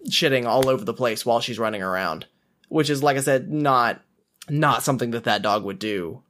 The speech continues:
Um, just, like, over the time we've had her, it's just, like, uh, totally uncharacteristic for her, and, and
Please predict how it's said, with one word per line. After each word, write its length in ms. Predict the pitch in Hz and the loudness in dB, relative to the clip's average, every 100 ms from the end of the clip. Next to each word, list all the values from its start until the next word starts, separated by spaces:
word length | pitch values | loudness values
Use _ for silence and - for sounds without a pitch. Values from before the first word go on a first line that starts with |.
| _ 113 | _ 2
Um, 520 | 110 90 80 80 - _ _ _ | 4 2 0 -8 -18 _ _ _
just, 240 | 190 143 131 | -6 -4 0
like, 240 | 123 - - | 0 0 0
over 180 | 165 139 | 0 2
the 80 | |
time 180 | 135 131 | 2 2
we've 140 | 120 110 | 0 0
had 220 | 104 95 | 0 0
her, 280 | 92 101 117 | -2 -4 -4
it's 240 | 139 135 - | -2 -2 -4
just, 160 | 131 | -4
like, 300 | 127 104 - _ _ _ - | -2 -2 -6 _ _ _ -2
uh, 200 | 127 131 | 0 0
totally 560 | - 170 165 156 147 | 0 0 2 2 2
uncharacteristic 760 | 135 139 135 123 123 147 156 143 | 0 0 0 0 0 0 -2 -2
for 120 | 147 | -2
her, 520 | 143 139 131 123 143 - | 2 2 2 0 -6 -4
and, 640 | 131 113 101 69 67 - - | -2 -2 -4 -8 -12 -12 -2
and 380 | 143 113 110 | 0 0 -4